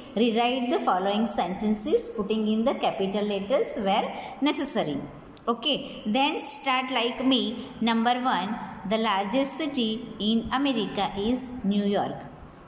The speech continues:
Then correct answer, the largest city in America is New York. Like this number one, you have to complete all the rest four numbers, means two to five. Okay.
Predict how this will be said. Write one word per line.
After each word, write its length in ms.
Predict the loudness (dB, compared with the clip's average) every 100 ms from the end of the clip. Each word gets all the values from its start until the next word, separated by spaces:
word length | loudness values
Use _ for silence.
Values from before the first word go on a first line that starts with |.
| -4
Then 340 | 0 0 2
correct 360 | 2 2 -2 -2
answer, 680 | -2 0 0 2 2 0 -8 -12 -16 -16 -6
the 100 | -2
largest 680 | 0 2 2 2 2 2 0
city 500 | -2 -2 -2 -2 -6 -6
in 340 | -2 0 0 0
America 760 | 2 2 2 0 -2 -4 -4 -4
is 340 | -2 0 -2 -6 -12 -4
New 280 | 4 6 6
York. 180 | 4 0 -6 -10 -12 -6
Like 380 | -2 0 0 0 0
this 340 | 2 0 -2
number 300 | 0 2 2
one, 400 | 2 2 2 0
you 140 | 0 2
have 260 | 2 0
to 100 | -2
complete 500 | 0 0 0 0 0 0
all 640 | 2 4 6 4 2 0 0
the 100 | 2
rest 360 | 2 0 -2 -8
four 540 | -2 0 2 2 -2 -6 -12 -4
numbers, 580 | 0 0 2 0 0 -4
means 500 | -2 -2 -2 -6 -14 -18 -20 -20 -20 -20 -6
two 280 | 2 2 2
to 200 | 0 0
five. 360 | 0 0 0 -2 -8 -12 -12
Okay. 540 | -12 -2 -2 -2 -8